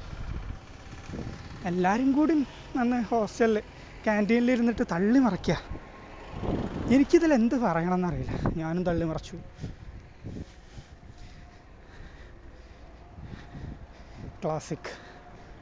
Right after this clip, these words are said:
ഞാൻ ആദ്യം ഉപയോഗിച്ച വാക്കതാണ്, ഒന്നും പറയാനില്ല. ഞാനത്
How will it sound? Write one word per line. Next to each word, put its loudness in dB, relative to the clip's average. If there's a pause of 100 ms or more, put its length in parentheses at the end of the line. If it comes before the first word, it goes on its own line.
ഞാൻ 2 (120)
ആദ്യം 0
ഉപയോഗിച്ച 0
വാക്കതാണ്, -6 (720)
ഒന്നും 6
പറയാനില്ല. 2 (4000)
ഞാനത് 2